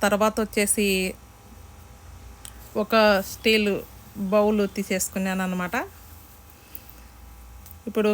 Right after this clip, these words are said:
కట్ చేసి పెట్టుకున్న బచ్చల కూర వేసేస్తున్నాను. దీన్ని పకోడీ కూడా వేసుకోవచ్చు. ఈ విధంగా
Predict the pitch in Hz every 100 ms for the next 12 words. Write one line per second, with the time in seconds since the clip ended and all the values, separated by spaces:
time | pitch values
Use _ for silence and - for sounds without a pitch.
0 | 208 208 185 233 233 214 208 - 202 196
1 | 185 185 196 196 202 185 175 175 175 180
2 | 180 - 170 175 214 370 - - - -
3 | - - - - - - - - 196 208
4 | 202 - 196 220 220 220 220 220 220 208
5 | 190 180 190 - - 196 - 254 320 403
6 | - - - 185 190 190 190 190